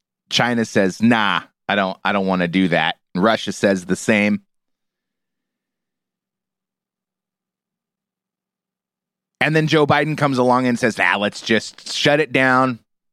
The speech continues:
We're gonna rely on, we're, we're just gonna outsource our pollution.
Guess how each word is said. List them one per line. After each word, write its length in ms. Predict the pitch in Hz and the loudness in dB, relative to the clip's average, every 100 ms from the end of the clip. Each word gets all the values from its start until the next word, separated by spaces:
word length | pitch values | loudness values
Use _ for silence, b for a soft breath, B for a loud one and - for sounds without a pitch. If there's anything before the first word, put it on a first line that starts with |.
| _ _ _ _ - | _ _ _ _ 0
We're 120 | 117 | 2
gonna 220 | 131 127 | 2 2
rely 680 | 110 110 107 120 123 120 120 - | 2 2 2 2 2 2 0 2
on, 200 | 113 123 | 0 4
we're, 160 | 156 | 2
we're 120 | 147 170 | 2 0
just 200 | 220 - | 0 0
gonna 200 | 196 160 | 0 0
outsource 640 | 160 202 - - 123 95 113 | 0 -2 -2 0 0 2 0
our 120 | 98 | 0
pollution. 680 | - 104 95 - 65 58 | -2 0 0 0 -6 -8